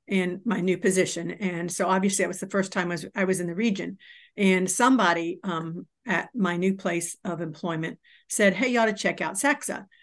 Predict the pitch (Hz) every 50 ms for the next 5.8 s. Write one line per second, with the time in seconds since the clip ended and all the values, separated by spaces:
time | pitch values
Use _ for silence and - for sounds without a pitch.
0 | _ _ _ _ - - - 208 202 190 190 208 220 190 214 214 202 196 190 185
1 | 196 - 196 190 202 220 220 - - 185 202 208 196 - - 180 165 156 151 160
2 | 160 185 175 165 160 160 160 - - 202 196 202 196 - - - - 196 202 233
3 | 226 - - - 196 170 156 160 165 180 190 - _ _ _ _ _ _ _ _
4 | _ _ _ _ - 208 175 160 170 175 170 - - - - - - 202 226 226
5 | - - 254 277 294 - 349 339 - - 381 381 370 - -